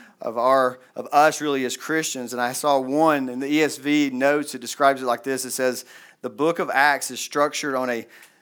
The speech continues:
cyclical principle in which a common pattern keeps getting repeated. Christian leaders arise and preach the gospel.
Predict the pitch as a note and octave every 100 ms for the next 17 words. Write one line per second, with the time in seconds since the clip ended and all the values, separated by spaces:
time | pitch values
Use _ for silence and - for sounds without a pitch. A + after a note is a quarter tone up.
0 | _ - - F3 F3 E3+ D3+ C3+ - D#3
1 | D3+ C3 C3 B2 C3 B2+ - D3+ D3 E3
2 | E3+ - D3 C#3 B2+ A#2 A#2+ A2+ _ _
3 | _ _ _ _ - C#3 - C#3+ C#3 C3
4 | B2+ C#3+ B2 F#2+ F2+ - _ _ _ _
5 | _ D#3+ D#3+ - E3 D#3 D3+ D#3 B2+ B2
6 | B2 C3+ D3+ D#3+ C3+ A#2+ D3+ D3+ - C#3
7 | C3 A#2+ - A#2+ C#3+ D#3+